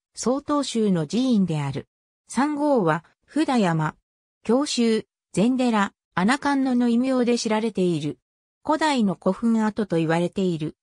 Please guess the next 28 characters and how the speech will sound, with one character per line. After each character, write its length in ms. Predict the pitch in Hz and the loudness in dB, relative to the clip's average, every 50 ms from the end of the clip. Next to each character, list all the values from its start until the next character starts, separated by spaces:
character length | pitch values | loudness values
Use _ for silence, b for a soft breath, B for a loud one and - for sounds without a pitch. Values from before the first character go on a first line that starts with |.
| _ _ - | _ _ -4
岩 220 | 165 180 220 262 | 0 2 2 2
屋 160 | 285 277 269 | 2 2 0
の 100 | 262 262 | 0 2
真 120 | 226 208 214 | 0 0 0
下 240 | - - - 285 254 | -2 -4 -2 -2 0
に 180 | 247 240 233 | 2 2 2
あ 100 | 226 202 | 2 0
る。 160 | 160 160 - - _ _ _ _ _ _ _ _ _ _ _ _ | 0 -2 -6 -8 _ _ _ _ _ _ _ _ _ _ _ _
伝 240 | - 185 240 277 269 | 0 0 0 0 0
承 220 | - 277 269 262 | 0 0 2 2
に 180 | 247 240 240 233 | 2 2 2 2
よ 100 | 247 240 | 2 2
れ 140 | 233 240 226 | 2 2 2
ば、 220 | 208 196 185 - _ _ _ _ _ | 0 0 -2 -2 _ _ _ _ _
福 300 | - - - - 302 311 | -20 -14 -4 0 0 0
岡 240 | 302 285 - 240 233 | 0 0 -2 -2 0
城 200 | - 220 196 175 | 0 0 2 2
を 100 | 156 156 | 0 0
築 240 | - - - 214 220 | -4 -4 -4 -4 0
城 220 | 233 240 233 226 | 0 0 0 -2
し 120 | - - | -4 -6
た 140 | - 214 208 | -6 -6 -4
時、 380 | - 190 185 - - 147 - - _ _ _ _ | -2 -4 -4 -4 -6 -6 -6 -10 _ _ _ _
黒 240 | - 330 349 330 294 | -2 0 2 2 2
田 120 | 240 190 | 2 2
長 220 | 175 165 160 190 247 | 2 0 0 0 0
政 320 | 262 240 - - 190 160 | 0 0 0 0 0 0
が 180 | 156 156 160 | 0 -2 -2